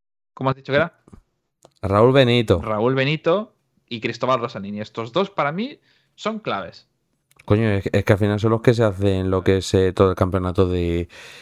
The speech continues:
Speaker 2: de la IndyCar. Mira, dice Isma, dice, antes que Javier Rubio, que pongan a Charlie Barazal, que aporta mucho más, no sé quién es Charlie. Paula, buenas, eh, otra vez, sé que has vuelto, está en el descanso femenino.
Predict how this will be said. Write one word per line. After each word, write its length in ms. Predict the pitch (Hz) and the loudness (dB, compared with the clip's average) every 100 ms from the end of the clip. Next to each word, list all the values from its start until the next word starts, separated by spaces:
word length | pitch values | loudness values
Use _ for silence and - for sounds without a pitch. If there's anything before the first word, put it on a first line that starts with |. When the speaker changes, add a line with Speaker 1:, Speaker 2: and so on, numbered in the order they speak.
| - | -12
Speaker 2:
de 160 | - 104 | 0 2
la 100 | 98 | 2
IndyCar. 420 | 92 - 101 98 - - - | 0 2 2 2 -2 -20 0
Mira, 220 | 123 117 | 4 6
dice 260 | 110 - 110 | 6 6 6
Isma, 300 | 101 104 98 | 6 0 -2
dice, 340 | 98 - 101 | -2 2 2
antes 460 | 110 123 127 131 - | 2 2 0 -2 2
que 120 | 127 | 2
Javier 320 | 120 113 110 | 4 2 2
Rubio, 320 | 117 131 135 | 0 2 0
que 120 | 127 101 | 0 0
pongan 260 | 110 110 | 0 0
a 100 | 101 | -2
Charlie 380 | - 107 98 98 | 2 2 2 0
Barazal, 560 | 92 90 - 113 139 131 | 0 -2 4 6 6 4
que 80 | 92 | 2
aporta 320 | 104 98 98 | 4 2 0
mucho 240 | 95 - | 0 -2
más, 120 | 101 107 | -2 -2
no 100 | 95 | -2
sé 160 | 104 | -2
quién 160 | 95 85 | -2 -4
es 80 | - | -2
Charlie. 320 | 92 113 139 - - - - | -2 -2 -6 -10 -18 -10 4
Paula, 320 | 113 120 101 | 6 8 4
buenas, 500 | 95 120 151 165 - | 4 4 4 0 0
eh, 240 | 113 107 104 | 2 2 2
otra 280 | 104 98 98 | 2 2 4
vez, 240 | 135 165 | 4 2
sé 260 | - - 98 | -2 -2 0
que 60 | |
has 80 | 95 | 2
vuelto, 240 | 107 131 - | 0 -2 0
está 200 | 110 101 | 0 0
en 120 | 98 | 0
el 100 | 95 | -2
descanso 360 | 95 101 92 92 | 0 -2 0 0
femenino. 520 | 95 95 131 143 | 2 0 -2 -4